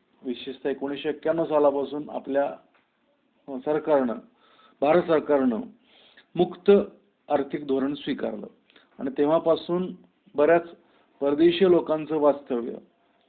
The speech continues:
परदेशी लोकांचं येणं आणि पुन्हा परत जाणं, अं, या निमित्तानं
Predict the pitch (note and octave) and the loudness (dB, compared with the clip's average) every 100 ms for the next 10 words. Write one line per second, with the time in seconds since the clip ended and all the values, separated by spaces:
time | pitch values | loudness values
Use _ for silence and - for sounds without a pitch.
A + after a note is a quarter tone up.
0 | _ _ C3+ C3+ D#3+ F3 F3 D#3+ D#3+ D#3 | _ _ -4 -2 -2 0 2 2 -2 -4
1 | D#3 F3 D3 C#3+ D3 D3 D3+ D3 - C#3 | -4 -4 0 0 0 -2 -4 -12 -10 -8
2 | C#3 C#3 C3 C3 A2+ A#2 A#2 A2 - _ | -6 -4 -2 -2 -4 -6 -6 -12 -16 _
3 | _ _ _ _ _ _ _ _ C#3+ C3+ | _ _ _ _ _ _ _ _ -8 -4
4 | C3+ C3 C3 C3 - _ _ - D#3 E3 | -2 -2 -2 -6 -12 _ _ 0 2 2
5 | E3 - E3+ D#3+ E3 | 0 0 0 2 0